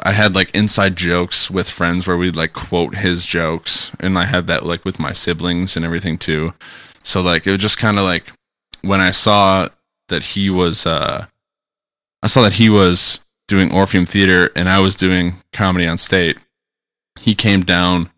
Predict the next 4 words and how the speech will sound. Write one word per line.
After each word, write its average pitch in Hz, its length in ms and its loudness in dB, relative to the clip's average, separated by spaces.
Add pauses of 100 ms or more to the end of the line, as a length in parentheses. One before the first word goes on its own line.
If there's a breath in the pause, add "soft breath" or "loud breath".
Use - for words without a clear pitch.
(520)
after 90 380 -2
the 78 520 -4 (420)
early 104 260 2
show, 69 400 -6